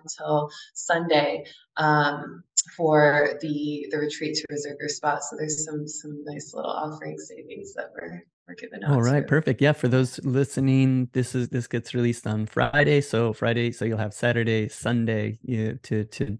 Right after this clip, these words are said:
Speaker 2: to get this. So that'll be the, you know, you got two days to, to get the discount. It makes me think in the same way that we were talking about how, uh,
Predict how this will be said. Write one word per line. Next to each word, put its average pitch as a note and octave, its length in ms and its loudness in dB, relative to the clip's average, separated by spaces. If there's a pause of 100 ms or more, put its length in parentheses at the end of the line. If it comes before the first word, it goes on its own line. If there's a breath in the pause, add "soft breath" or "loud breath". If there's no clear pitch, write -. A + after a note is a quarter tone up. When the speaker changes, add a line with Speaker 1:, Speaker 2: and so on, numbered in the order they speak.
(160)
Speaker 2:
to A#2 80 2
get A2 180 0
this. G#2 160 0
So A2 140 0
that'll A2 180 2
be A2 80 2
the, G#2+ 160 -2 (120)
you A2 240 0
know, A#2 200 -4
you A#2 60 -6
got - 180 -2
two A#2+ 160 2
days A2+ 380 2
to, A2 180 0
to A2 140 -2
get G#2+ 180 0
the A2+ 80 0
discount. A#2 640 2 (540 loud breath)
It - 160 2 (100)
makes E3 640 6
me E3+ 560 6 (440)
think C#3+ 320 4
in D3 140 4
the C#3+ 80 6
same D3 320 4
way C3 160 4
that B2+ 140 2
we A#2+ 120 0
were A#2 80 0
talking A#2 400 -4
about A2 340 0
how, A2+ 480 0 (200)
uh, A#2 340 2